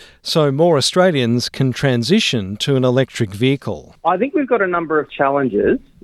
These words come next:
Speaker 2: um, and I think charging infrastructure is probably number three. Um, numbers one and two are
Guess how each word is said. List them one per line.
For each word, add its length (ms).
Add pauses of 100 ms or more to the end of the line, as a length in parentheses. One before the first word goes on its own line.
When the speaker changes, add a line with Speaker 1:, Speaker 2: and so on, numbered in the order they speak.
Speaker 2:
um, 680
and 160
I 140
think 240
charging 420
infrastructure 720
is 60
probably 500
number 320 (120)
three. 380 (720)
Um, 480 (380)
numbers 420
one 220
and 240
two 300
are 300